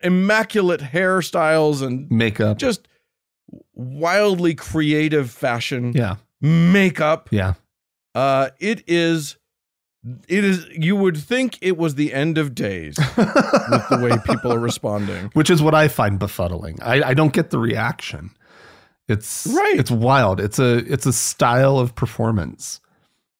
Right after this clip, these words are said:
Speaker 2: It's a kind
Speaker 1: Yeah.
Speaker 2: of performance.
Speaker 1: And also, literally no one's making you watch it.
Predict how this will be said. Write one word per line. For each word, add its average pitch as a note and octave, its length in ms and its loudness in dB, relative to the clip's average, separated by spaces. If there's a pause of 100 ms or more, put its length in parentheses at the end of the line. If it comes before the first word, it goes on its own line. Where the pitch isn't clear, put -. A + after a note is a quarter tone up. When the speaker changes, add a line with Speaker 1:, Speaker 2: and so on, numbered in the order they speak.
(600)
Speaker 2:
It's A2+ 120 0
a B2+ 60 2
kind C#3+ 360 2
Speaker 1:
Yeah. B2 60 4
Speaker 2:
of G#2 100 -8
performance. G#3+ 540 0
Speaker 1:
And - 140 -16
also, A3+ 480 2 (560)
literally G#3+ 680 2
no F3 240 2
one's G3+ 300 0
making F3 360 -2
you D#3+ 120 2
watch C3+ 340 -4
it. - 160 -12